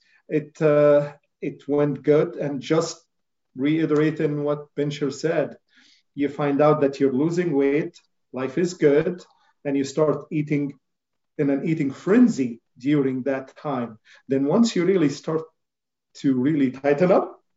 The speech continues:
exact word <laughs> for Bencher, uh,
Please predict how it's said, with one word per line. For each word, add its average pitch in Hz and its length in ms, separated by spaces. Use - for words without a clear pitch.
exact 147 460
word 202 460
<laughs> - 200
for 185 220
Bencher, 233 460
uh, 160 220